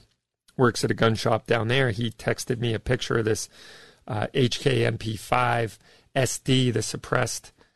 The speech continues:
M P five. That's a registered transferable machine gun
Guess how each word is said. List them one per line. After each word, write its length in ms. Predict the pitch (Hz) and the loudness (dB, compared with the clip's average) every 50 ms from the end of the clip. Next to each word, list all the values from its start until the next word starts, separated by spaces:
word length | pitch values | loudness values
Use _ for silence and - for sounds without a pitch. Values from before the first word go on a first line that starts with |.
| _ _ _ _ | _ _ _ _
M 160 | - 139 123 117 | -4 -4 -4 -2
P 200 | - 127 123 113 | -2 -2 -4 -4
five. 460 | - - 143 135 123 120 117 113 117 | -4 -2 0 0 0 0 -2 -2 -4
That's 240 | 127 120 113 - - | -6 -8 -6 -6 -6
a 160 | 110 107 110 - | -6 -4 -6 -6
registered 800 | - 117 127 127 123 120 120 - - 131 123 117 113 113 - - | -2 2 2 2 2 2 -2 -2 0 0 0 0 -2 -4 -8 -10
transferable 720 | - - 131 123 113 - - - 131 117 117 113 113 117 | -6 -4 -2 -2 -4 -4 -4 -2 0 0 0 0 -2 -4
machine 400 | 110 110 107 - - 143 139 135 | -4 -4 -6 -4 -2 0 0 2
gun 240 | 120 120 117 113 110 | 2 2 2 0 0